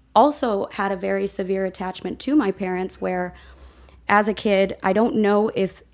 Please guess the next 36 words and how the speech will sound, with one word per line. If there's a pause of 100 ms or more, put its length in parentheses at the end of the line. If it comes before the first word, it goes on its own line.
(520)
like
I
said,
looking
back
because
of
trauma,
I
don't
know (440)
what
was
said
or
what
was
really
going
on
in
that
household
other
than (800)
pure
dismissive (1080)
parenting. (640)
So
I
could
go
back
to (500)
examples
of